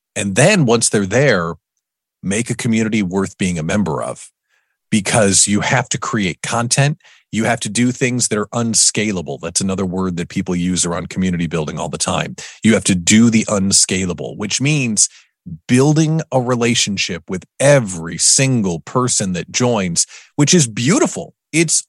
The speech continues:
incredible. And my life is so enriched because of it. But it is heavy lifting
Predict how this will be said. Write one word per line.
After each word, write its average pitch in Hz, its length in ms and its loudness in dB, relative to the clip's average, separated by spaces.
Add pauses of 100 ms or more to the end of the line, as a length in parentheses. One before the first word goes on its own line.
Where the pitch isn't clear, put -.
(140)
incredible. 180 880 -2
And 120 100 -4
my 131 140 2
life 139 300 2
is 127 120 2
so 151 240 4
enriched 123 480 0
because 220 380 0
of 160 100 0
it. - 140 -16 (420)
But 107 460 0 (460)
it 120 260 0
is 92 300 -8
heavy 104 340 0
lifting 98 600 0